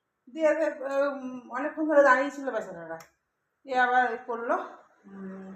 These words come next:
ফোন করলো। লাইটগুলো অফ করে দিই, ভাল লাগছে না, গরম লাগছে দেখো। হ্যাঁ, ঘেমে একদম চান করে গেছি।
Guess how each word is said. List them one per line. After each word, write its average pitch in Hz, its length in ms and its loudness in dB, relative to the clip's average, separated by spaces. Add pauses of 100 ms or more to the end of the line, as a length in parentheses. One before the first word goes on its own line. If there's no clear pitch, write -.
ফোন 302 220 0
করলো। 277 280 0 (920)
লাইটগুলো 226 440 -8
অফ 214 180 -4
করে 196 160 -10
দিই, 196 200 -14 (140)
ভাল 208 160 -8
লাগছে 269 280 -2
না, 190 120 -8
গরম 196 320 -6
লাগছে 202 280 -12
দেখো। 196 200 -12 (1500)
হ্যাঁ, 269 280 -4 (260)
ঘেমে 247 320 -8
একদম 262 280 -8
চান 202 280 -6
করে 202 200 -14
গেছি। 220 320 -14